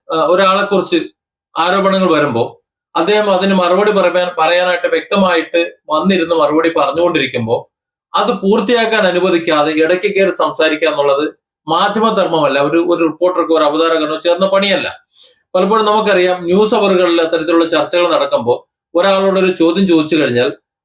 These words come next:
ആ ചോദ്യത്തിന് അയാൾക്ക് മറുപടി പറയാൻ ഇത്ര സമയം എന്ന് അനുവദിച്ചു കൊടുത്തിട്ട് ആ സമയം അനുവദിക്കുമ്പോൾ മാത്രമാണ്, അത് കഴിഞ്ഞ ശേഷമാണ് ഇടപെടേണ്ടത്. എന്നാൽ അതിന് അദ്ദേഹം മറുപടി പറഞ്ഞുകൊണ്ടിരിക്കുമ്പോ അത് ഈ പറയുന്ന അവതാരകന് ഉദ്ദേശിക്കുന്ന വിധത്തിലല്ല മറുപടി വരുന്നതെന്നുണ്ടെങ്കിൽ അതിനിടയിൽ കയറി ഇടപെടുന്ന ചില രീതികൾ കണ്ടുവരാറുണ്ട്. അത് മാത്രമല്ല,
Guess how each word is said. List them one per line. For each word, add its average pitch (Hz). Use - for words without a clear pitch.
ആ 196
ചോദ്യത്തിന് 185
അയാൾക്ക് 175
മറുപടി 175
പറയാൻ 175
ഇത്ര 180
സമയം 170
എന്ന് 165
അനുവദിച്ചു 165
കൊടുത്തിട്ട് 139
ആ 208
സമയം 190
അനുവദിക്കുമ്പോൾ 180
മാത്രമാണ്, 160
അത് 165
കഴിഞ്ഞ 170
ശേഷമാണ് 175
ഇടപെടേണ്ടത്. 190
എന്നാൽ 208
അതിന് 202
അദ്ദേഹം 196
മറുപടി 180
പറഞ്ഞുകൊണ്ടിരിക്കുമ്പോ 175
അത് 202
ഈ 180
പറയുന്ന 185
അവതാരകന് 190
ഉദ്ദേശിക്കുന്ന 180
വിധത്തിലല്ല 180
മറുപടി 180
വരുന്നതെന്നുണ്ടെങ്കിൽ 160
അതിനിടയിൽ 165
കയറി 180
ഇടപെടുന്ന 160
ചില 156
രീതികൾ 151
കണ്ടുവരാറുണ്ട്. 143
അത് 160
മാത്രമല്ല, 170